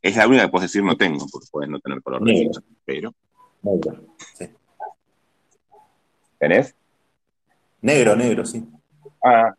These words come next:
Speaker 1: perdón. Bien. Eh, ¿los guardás horizontal, vertical o de las dos maneras?
Speaker 2: No, horizontal, pero... Bueno, si no vale explicar, no explico.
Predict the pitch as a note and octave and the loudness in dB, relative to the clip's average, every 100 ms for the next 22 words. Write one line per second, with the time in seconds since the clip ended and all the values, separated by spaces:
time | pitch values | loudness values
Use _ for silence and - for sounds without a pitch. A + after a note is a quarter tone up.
0 | _ E2+ D#2 C2+ - - - - _ _ | _ -8 -8 -10 -16 -16 -16 -16 _ _
1 | _ _ _ - - _ _ _ - _ | _ _ _ -14 -14 _ _ _ -20 _
2 | _ _ _ - - E2+ E2 F2+ F2+ G2+ | _ _ _ -16 -8 -4 2 2 2 2
3 | A2 F2 - - F2+ F2+ G2+ A2+ D3 D3 | 4 4 2 -4 -6 -6 -4 2 2 4
4 | G#2 - - B2 D#3+ A2 E2+ E2 F2 E2+ | 0 -2 2 4 4 4 4 2 0 0
5 | D2 C#2+ - _ _ _ _ _ _ _ | -2 -4 -8 _ _ _ _ _ _ _
6 | _ _ _ _ _ _ _ A#2 G#2+ G2 | _ _ _ _ _ _ _ -4 -2 -2
7 | F#2+ G2+ G2+ E2 - - F#2+ F#2 F2 - | -6 -6 -4 -4 -6 -8 -4 -2 -2 -8
8 | _ _ _ _ _ _ _ _ _ _ | _ _ _ _ _ _ _ _ _ _
9 | _ _ _ _ - F#2+ - - A#2 C3+ | _ _ _ _ -8 -6 -6 -4 0 2
10 | B2 B2+ C3 B2+ B2+ F#2 D2+ | 2 -2 -2 -4 -6 -10 -10